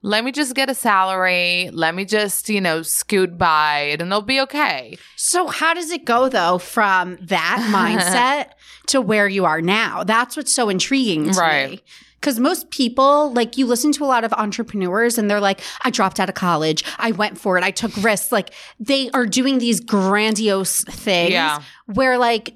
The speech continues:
Speaker 2: success came to you because you were so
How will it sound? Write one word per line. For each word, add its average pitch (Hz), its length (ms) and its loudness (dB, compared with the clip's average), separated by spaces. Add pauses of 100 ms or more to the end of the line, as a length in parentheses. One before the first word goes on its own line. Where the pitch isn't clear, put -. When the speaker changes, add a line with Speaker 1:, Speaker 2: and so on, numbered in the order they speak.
Speaker 2:
success - 580 -4
came 220 300 -4
to - 140 -2
you 262 460 0 (120)
because 214 640 0
you 196 200 -4
were 196 140 -4
so 196 880 0